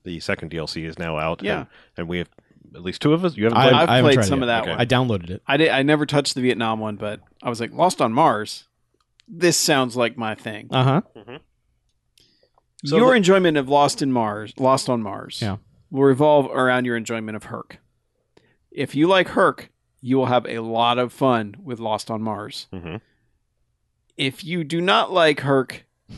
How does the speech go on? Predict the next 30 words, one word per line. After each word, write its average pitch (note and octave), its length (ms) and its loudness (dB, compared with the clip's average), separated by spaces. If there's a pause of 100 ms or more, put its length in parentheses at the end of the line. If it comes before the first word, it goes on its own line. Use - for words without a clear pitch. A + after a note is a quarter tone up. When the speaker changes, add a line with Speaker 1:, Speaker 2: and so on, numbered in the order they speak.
(580)
Speaker 2:
you D3 180 0
may C#3+ 240 4
as C#3 120 0
well C#3+ 140 4
delete C3 380 0
Lost A#2+ 340 -2
in A#2 120 -4
Ma-, A2+ 220 -4
Lost A#2+ 260 0
on A#2+ 100 -2
Mars G#2+ 460 -6
from - 720 -4
your A2 160 -6
hard A#2 240 -10
drive. - 400 -18 (360)
Speaker 1:
Pretty B2 160 -4
much, E2+ 220 -10
yeah. E2 80 -12 (200)
Speaker 2:
Because A#2+ 420 -2
it C#3 160 0
is A#2+ 180 -2
the A#2+ 120 -2
Herc C3 220 -2
show A#2+ 560 -2
a A2 80 -12
hundred A#2+ 280 -8
percent. A2 500 -12 (1040)
Speaker 3:
Are G2 80 -4
you F#2+ 160 -4
Herc? A2+ 300 -10